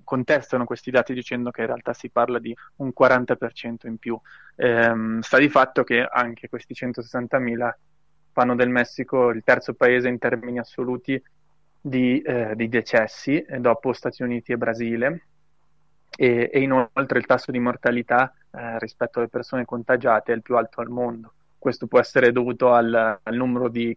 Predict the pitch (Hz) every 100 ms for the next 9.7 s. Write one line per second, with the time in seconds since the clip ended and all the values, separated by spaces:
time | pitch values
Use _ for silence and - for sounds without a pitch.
0 | - 123 123 131 123 120 113 - 123 -
1 | 143 143 - 120 120 120 - _ _ _
2 | _ _ 131 123 120 120 117 147 120 135
3 | 127 120 135 120 127 120 123 123 113 123
4 | 120 123 117 131 131 120 - 127 117 -
5 | - - - - _ _ - 175 151 156
6 | 156 160 156 175 165 147 147 135 - _
7 | 135 131 - 139 127 143 123 113 127 135
8 | 127 135 127 - 120 113 _ _ _ _
9 | _ - 139 113 113 113